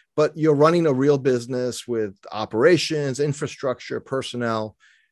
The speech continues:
These are the things that you're concerned about. So let me just describe a little bit about the thought behind business strategy, which surprisingly is a relatively newer development in the world of business.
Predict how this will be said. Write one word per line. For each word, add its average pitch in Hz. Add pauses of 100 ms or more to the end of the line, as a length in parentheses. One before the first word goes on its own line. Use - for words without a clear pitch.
(140)
These 147
are 165
the 135
things 127
that 113
you're 123
concerned 117
about. 82 (800)
So -
let 165
me 214
just 202
describe 143
a -
little 160
bit 139
about 117
the 117 (100)
thought 135
behind 113
business 110
strategy, 160
which 120 (160)
surprisingly 151 (580)
is 143
a 147
relatively 156 (280)
newer 170
development 127
in 113
the 113
world 113
of 95
business. -